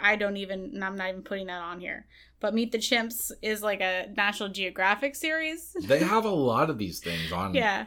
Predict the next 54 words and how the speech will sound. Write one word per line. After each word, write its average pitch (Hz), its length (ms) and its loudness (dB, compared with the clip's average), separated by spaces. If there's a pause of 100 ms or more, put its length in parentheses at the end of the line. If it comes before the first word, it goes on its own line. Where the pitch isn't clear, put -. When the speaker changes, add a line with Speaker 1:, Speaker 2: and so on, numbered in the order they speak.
Speaker 2:
Disney 98 280 -4
Plus. 85 340 -6
Speaker 1:
I 226 160 8
know. 185 240 0 (220)
Speaker 2:
There's 147 320 4 (340)
the 113 80 2
one 131 140 6
about 180 160 2
the - 120 -4
elephant, 113 680 0
and 92 100 -8
there's 92 160 -4
something 104 160 0
about, 101 180 0
Speaker 1:
Yes. 82 40 -4
Speaker 2:
like, 87 120 -6
just, 87 220 -10
like, 85 180 -8
safaris 85 680 -10
and 95 100 -8
stuff. 85 260 -6
Like, 95 100 -6
Speaker 1:
Yeah. 240 240 4
Speaker 2:
I'm 127 220 12
interested 151 380 0
in 170 140 -4
them, 170 180 0
but 127 100 8
I 113 60 8
Speaker 1:
Yeah. 104 60 4
Speaker 2:
neg-, 98 220 2
never 101 460 2 (100)
Speaker 1:
Never 233 220 -2
think 240 300 -2
to - 60 0
Speaker 2:
consciously 123 420 6
been 110 120 0
like, 107 220 4
"Oh, 156 160 12
I 117 140 12
should 107 160 0
go 107 80 6
watch 110 300 6
that." 73 240 -6
Speaker 1:
Exactly. 220 440 2
Speaker 2:
And - 80 0
so - 80 6
I 107 60 6
never 98 260 2
watch 87 300 0
'em. - 80 -14 (180)
Speaker 1:
I 240 140 0
know. 220 220 -4 (320)
Same. 220 580 -6